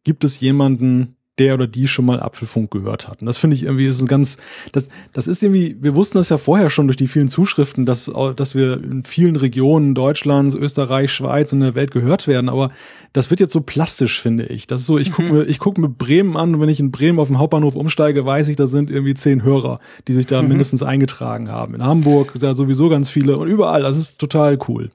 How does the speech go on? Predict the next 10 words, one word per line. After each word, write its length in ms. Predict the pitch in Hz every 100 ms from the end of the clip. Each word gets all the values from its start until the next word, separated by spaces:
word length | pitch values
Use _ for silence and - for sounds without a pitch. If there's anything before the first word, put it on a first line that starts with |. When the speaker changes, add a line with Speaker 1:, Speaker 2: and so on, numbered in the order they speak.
| _ _ _ _ -
Speaker 2:
Ja, 200 | 143 151
das 160 | 170
ist 160 | 143 -
genau 240 | 135 123
der 120 | 117
Punkt. 340 | 113 120 113 -
Das, 160 | 123
das 200 | 120 110
macht's 300 | 123 139 -
irgendwie, 420 | 143 131 131 131